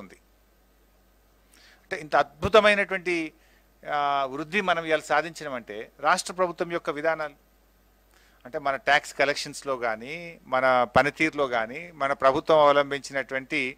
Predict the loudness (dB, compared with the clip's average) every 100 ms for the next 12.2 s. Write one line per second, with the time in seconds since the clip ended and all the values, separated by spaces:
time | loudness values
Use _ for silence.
0 | _ _ _ _ -12 0 4 6 4 4
1 | 2 0 -2 _ _ _ _ 2 2 2
2 | -2 -2 2 2 4 2 2 -2 -4 -6
3 | -6 -6 -8 _ _ _ -8 -2 2 2
4 | 2 -4 -4 0 4 4 4 0 -2 -2
5 | -4 -6 -6 -4 -4 -6 -16 _ 0 0
6 | 2 0 2 0 0 -4 -2 -2 -4 -8
7 | -10 -4 0 0 4 6 8 6 4 2
8 | 4 4 4 -4 -8 -8 -8 -10 _ _
9 | _ -20 _ -14 -8 -6 -6 -6 -8 -8
10 | -8 -8 -6 -6 -8 _ -10 -6 -2 -2
11 | 0 -2 -2 -4 -4 -4 2 2 4 2
12 | 0 -4